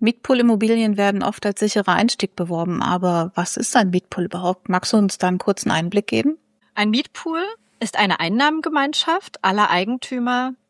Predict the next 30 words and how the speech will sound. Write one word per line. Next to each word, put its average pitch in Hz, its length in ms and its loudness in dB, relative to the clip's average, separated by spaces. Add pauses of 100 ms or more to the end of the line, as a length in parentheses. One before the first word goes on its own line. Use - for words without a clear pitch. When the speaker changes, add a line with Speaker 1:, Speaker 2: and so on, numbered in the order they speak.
(120)
Speaker 2:
in 196 180 -2
der 190 280 4
alle 240 380 2
Mieteinnahmen 202 1080 -2
einer 170 320 -4
Wohnanlage 180 560 -2
gesammelt 151 480 -8
werden. 139 380 -8 (680)
Und 185 180 -2
die 226 160 0
werden 220 220 4
gleichmäßig 208 600 0
auf 196 120 -2
alle 190 220 4
Eigentümer 175 520 -2
verteilt, 202 720 -4 (140)
unabhängig 240 640 2
davon, 190 640 0
ob - 220 -12
wir 165 260 0
Leerstand 208 600 0
haben 190 320 2
oder 208 220 0
wie 196 80 0
die 185 120 -4
Vermietung 180 520 -2
der 185 120 2
einzelnen 160 440 -4
Wohneinheiten 151 520 -6
ist. - 240 -14